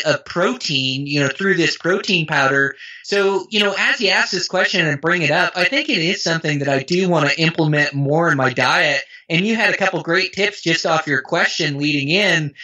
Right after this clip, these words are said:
you know, adding it to granola or adding it to my oatmeal.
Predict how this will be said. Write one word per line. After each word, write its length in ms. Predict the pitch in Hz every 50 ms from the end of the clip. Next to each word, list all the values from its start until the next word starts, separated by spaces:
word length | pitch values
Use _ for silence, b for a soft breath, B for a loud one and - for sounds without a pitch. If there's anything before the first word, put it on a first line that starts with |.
| B B B
you 140 | 170 165 156
know, 100 | 151 156 -
adding 340 | 160 160 180 190 196 185 165
it 160 | 151 151 - -
to 220 | - 147 147 143
granola 680 | 139 147 151 147 147 151 151 156 151 143 139 131 127 127
or 200 | 120 127 131 147 151
adding 360 | 151 156 165 180 190 185 170
it 200 | 151 143 139 - -
to 260 | - 156 147 147 139
my 200 | 135 135 131 131 -
oatmeal. 720 | 143 147 165 175 170 156 143 139 135 135 131 131 127 120